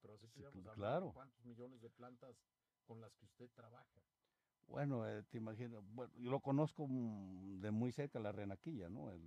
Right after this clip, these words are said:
Speaker 1: Sí, bueno.
Speaker 2: lo, lo cual, con la cual yo trabajo, ¿no?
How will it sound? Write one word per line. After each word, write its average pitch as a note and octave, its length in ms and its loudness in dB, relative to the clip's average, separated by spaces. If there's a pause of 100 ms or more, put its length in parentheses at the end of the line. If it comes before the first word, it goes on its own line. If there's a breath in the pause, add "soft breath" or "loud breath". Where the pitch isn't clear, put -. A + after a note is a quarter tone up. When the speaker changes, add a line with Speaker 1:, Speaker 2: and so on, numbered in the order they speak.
(220)
Speaker 1:
Sí, - 80 -14
bueno. A#2+ 140 -12 (180)
Speaker 2:
lo, G2 60 -4
lo G2+ 120 2
cual, A#2 240 2 (100)
con G2+ 140 0
la F#2 80 0
cual G#2 200 -2
yo G#2 100 2
trabajo, G#2+ 460 -4
¿no? A#2 160 -4